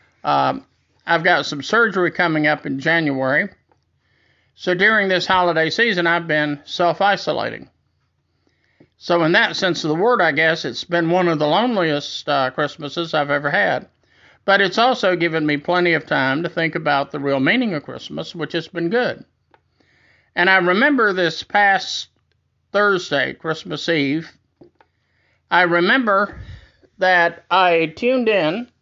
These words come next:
to YouTube Live, where I got to watch the Christmas Eve services online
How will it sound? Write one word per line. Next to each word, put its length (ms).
to 80
YouTube 840
Live, 640
where 200
I 120
got 360
to 80
watch 520
the 80
Christmas 640
Eve 500
services 640
online 680